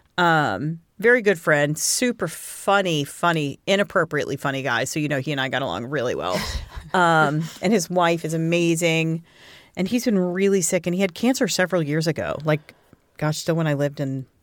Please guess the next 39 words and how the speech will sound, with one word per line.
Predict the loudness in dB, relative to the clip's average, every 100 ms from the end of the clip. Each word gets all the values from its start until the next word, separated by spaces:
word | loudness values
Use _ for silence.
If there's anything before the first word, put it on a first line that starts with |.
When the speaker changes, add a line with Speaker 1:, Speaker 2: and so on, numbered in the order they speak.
| _ -14
Speaker 1:
the |
condo. | -8 -4 -4 -2 -4 -6 -4
And | -2 0 0 0 0 -2 -6 -10
he | -16 -8 -4 0 0
was | 0 0 -2 -12
really | -4 0 2 0
sick, | 0 -2
and | -2
they | -4
thought | -2 -2
he |
was | -2
gonna | -4
die. | -2 -2
So | -2 -4
they |
did | -6
a | -8
big, | -4 -2 -2
huge | -2 -6 -4
party | -2 -2
for | -2 -6
his |
birthday, | -4 -6 -6 -8 -8 -10 _ -12
and | -6
everybody | -4 -2 -2
was | -2
invited | -4 -4 -4 -6 -10 _ _ _ _ _ -12
'cause | -4
he |
had | -4
cancer, | -2 -4 -4 -2
and | -2
he | -4
kinda | -4 -2 0
rallied, | 0 0 0 -2 -4
and | -2
he | 2
Speaker 2:
Yeah. | 2 2